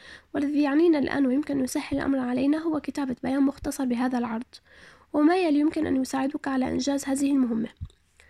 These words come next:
واحد، ابدأ العرض بالتأكيد على رغبتك في أن تسيطر على حياتك. اثنين، اكتب من هم الذين منحتهم السيطرة على حياتك في الماضي وكيف يمكنك أن تستعيد هذه السلطة منهم. ثلاثة، اضف جملة أو جملتين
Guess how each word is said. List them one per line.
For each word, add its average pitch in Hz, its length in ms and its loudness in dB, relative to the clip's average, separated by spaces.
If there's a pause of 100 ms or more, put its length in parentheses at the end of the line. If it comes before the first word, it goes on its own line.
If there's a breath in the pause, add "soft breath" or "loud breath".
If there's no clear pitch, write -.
(240 soft breath)
واحد، - 300 -2 (220)
ابدأ - 220 -2
العرض 277 280 0
بالتأكيد 277 420 -2
على 254 180 0
رغبتك 254 460 -2
في 269 140 -2
أن 254 100 -4
تسيطر 285 360 -4
على 269 220 -2
حياتك. 247 560 -6 (800 loud breath)
اثنين، 285 260 6 (460 soft breath)
اكتب 349 240 0
من 285 140 4
هم 302 140 4
الذين 294 360 4
منحتهم - 400 -2
السيطرة 277 380 -2
على 254 160 0
حياتك 254 440 -4
في 240 100 -10
الماضي 277 340 2
وكيف 277 260 -2
يمكنك 254 400 -2
أن 247 140 -4
تستعيد 262 400 -4
هذه 233 220 0
السلطة 285 380 -4
منهم. 240 300 2 (640 soft breath)
ثلاثة، - 380 -2
اضف 311 280 -4
جملة 294 200 2
أو 240 100 0
جملتين 240 640 -2